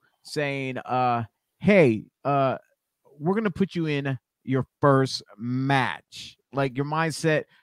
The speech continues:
when he finally told you that, and then the day when you're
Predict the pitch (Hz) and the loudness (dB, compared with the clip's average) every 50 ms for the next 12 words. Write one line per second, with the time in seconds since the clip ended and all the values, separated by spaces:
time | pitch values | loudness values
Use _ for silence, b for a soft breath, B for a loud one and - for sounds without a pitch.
0 | _ _ _ - 123 143 135 127 123 123 113 - - 170 185 202 208 214 190 - | _ _ _ -2 0 0 2 2 0 -2 -4 2 4 4 4 4 4 2 6 6
1 | 202 196 190 175 170 170 165 165 170 - - _ _ _ _ _ _ _ _ _ | 6 6 6 6 4 4 6 6 4 2 -2 _ _ _ _ _ _ _ _ _
2 | _ _ _ _ - 147 147 143 135 160 160 160 156 151 151 143 127 - _ _ | _ _ _ _ -4 -4 -2 2 2 2 2 2 0 0 -2 -4 -6 -6 _ _
3 | _ _ _ _ _ _ _ _ - 113 139 131 113 160 160 165 170 170 165 156 | _ _ _ _ _ _ _ _ -2 -2 -2 -2 2 4 4 6 6 4 2 0
4 | 143 147 143 139 135 127 123 110 | 0 -4 -4 -4 -4 -4 -6 -6